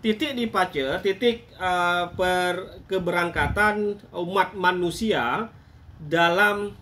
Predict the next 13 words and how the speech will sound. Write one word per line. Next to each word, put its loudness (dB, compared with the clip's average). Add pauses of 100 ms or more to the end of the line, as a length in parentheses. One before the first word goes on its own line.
(120)
eh, -4
memasuki 0 (400)
peradaban 0
baru 2 (160)
yang 0
itu 0
adalah 0 (380)
dimotori 0
dengan 0 (720)
sebuah -2
konsep, -2
yaitu 0 (540)
hyper 2